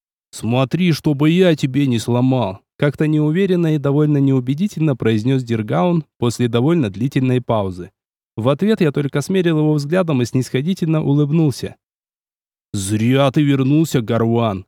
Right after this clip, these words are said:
зло зашипел Борислав. «Сидел бы в своем гнезде, целее бы был!» «Ты мне угрожаешь, Григанский?»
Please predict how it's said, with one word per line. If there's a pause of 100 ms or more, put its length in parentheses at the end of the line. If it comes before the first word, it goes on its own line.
(160)
зло
зашипел
Борислав.
«Сидел
бы
в
своем
гнезде, (200)
целее
бы
был!» (500)
«Ты
мне
угрожаешь,
Григанский?»